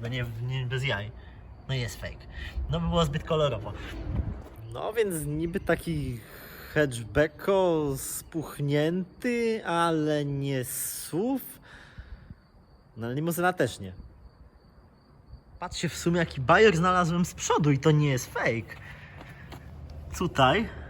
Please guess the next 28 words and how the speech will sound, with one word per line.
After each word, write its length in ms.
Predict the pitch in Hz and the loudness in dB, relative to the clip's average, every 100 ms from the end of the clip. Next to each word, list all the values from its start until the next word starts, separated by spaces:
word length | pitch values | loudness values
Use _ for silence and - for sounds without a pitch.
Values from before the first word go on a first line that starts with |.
| - - - - - - - - | -12 -12 -12 -12 -12 -10 -8 -6
no 100 | - | 0
taki 300 | 131 - - - - - - | 0 0 2 2 2 0 2
tunel 440 | 220 370 190 156 | 4 6 6 8
ni 160 | 143 135 | 6 4
to 280 | - 147 143 | 6 8 8
aerodynamiczny, 1300 | 131 127 127 123 123 117 113 - - 185 233 254 165 | 6 4 4 2 2 2 0 -2 0 0 2 2 2
nie 200 | 143 226 | 2 4
wiem, 320 | 202 143 127 | 6 6 4
no. 240 | 117 117 - - - - - | 4 2 2 0 -2 -2 0
No 80 | 139 | 6
w 40 | |
każdym 300 | 180 160 156 | 6 6 6
razie 240 | 151 151 | 4 4
nie 100 | 147 | 2
jest 140 | 135 - | 2 2
to 80 | 127 | 6
fake, 420 | 269 151 - - | 8 8 4 -2
no. 100 | - - - - - - - - | -4 -4 -6 -8 -10 -12 -16 -6
Ten 180 | 415 294 | -2 -2
przód 420 | - - 147 120 | -2 -2 0 -2
w 80 | - | -2
sumie 240 | - 143 | 0 0
to 180 | - 202 - - - - - | 0 -4 -4 -16 -20 -18 -6
też 220 | - 571 - | -4 -2 0
mi 60 | |
się 100 | 175 | 0
podoba, 460 | - 139 127 107 107 | 2 2 2 2 0
no. 220 | 101 143 | 0 -2